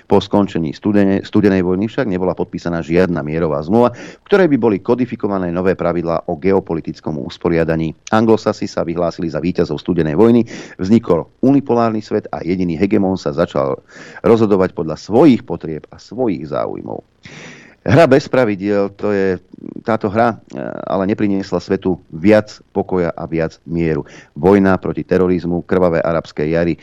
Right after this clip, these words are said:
v celom rade arabských štátov so vznikom islamského štátu a tak ďalej svet robia nestabilným a menej bezpečným. Preto svet potrebuje nové pravidlá postavené na rovnováhe a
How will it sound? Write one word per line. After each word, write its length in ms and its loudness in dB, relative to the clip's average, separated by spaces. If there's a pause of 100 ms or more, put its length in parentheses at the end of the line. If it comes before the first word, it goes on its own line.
(260)
v 80 -20
celom 320 4
rade 240 0
arabských 480 -10
štátov 480 -4
so 160 -6
vznikom 640 -6
islamského 480 -2
štátu 480 -2
a 80 -2
tak 240 -6
ďalej 320 -2
svet 240 0
robia 160 0
nestabilným 720 -2
a 80 -4
menej 240 0
bezpečným. 560 -4 (240)
Preto 240 2
svet 240 0
potrebuje 480 -2
nové 160 -2
pravidlá 480 0
postavené 480 -2
na 160 -4
rovnováhe 480 0
a 100 -6